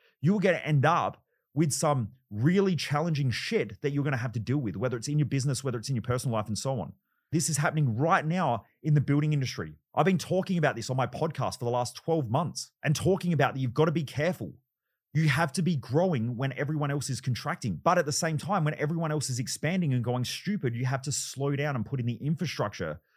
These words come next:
so that your business doesn't implode when everybody else's business is imploding. And that's what's happening right now. People got afraid. People didn't realize the weak link is their own insecurity around other people's business growth. And they look at their competitors, and their competitors are growing, and they're going, "Shit, we need to grow, we need to grow, we need to grow.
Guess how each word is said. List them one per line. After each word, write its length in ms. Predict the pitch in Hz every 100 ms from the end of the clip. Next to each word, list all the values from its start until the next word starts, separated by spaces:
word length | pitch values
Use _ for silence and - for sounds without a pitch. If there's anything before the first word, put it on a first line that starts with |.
| _
so 160 | - 170
that 120 | 156
your 280 | 139 147 180
business 360 | 170 139 147 -
doesn't 260 | 123 117
implode 380 | 110 104 110 110
when 160 | 120 123
everybody 380 | 131 131 127 113
else's 300 | 123 - 117
business 360 | 123 113 104
is 120 | 107 104
imploding. 580 | 95 - 160 131 85 - _ _ _ _ _ _ _
And 140 | 135 160
that's 180 | 175
what's 140 | 196 -
happening 280 | 160 160 135
right 220 | 147 117
now. 300 | 165 127 - _ -
People 300 | 160 180 190
got 160 | 165 156
afraid. 440 | - 180 160 90 - _
People 240 | - 175 214
didn't 160 | 175
realize 380 | 151 208 165 120
the 80 | 139
weak 240 | 127 165
link 240 | 156 170 135
is 80 |
their 180 | 143 135
own 160 | 160 156 -
insecurity 800 | 160 151 151 - 170 196 156
around 240 | 135 135 131
other 180 | 127 120
people's 340 | - 120 113
business 320 | 147 156 175
growth. 260 | - 90 80 _ - -
And 140 | 147
they 80 | 160
look 160 | 185
at 80 | -
their 100 | 156
competitors, 600 | 156 123 165 175 117 87 - _
and 140 | - 165
their 80 | 151
competitors 500 | 139 - 165 147 113
are 40 |
growing, 280 | 95 180 139
and 60 | 123
they're 60 |
going, 180 | 127 113
"Shit, 260 | - 202 135
we 100 | 135
need 80 |
to 60 | 143
grow, 180 | 156 147
we 100 | 123
need 100 | 151
to 60 | 147
grow, 180 | 156
we 120 | 143 147
need 80 |
to 60 | 135
grow. 220 | 170 131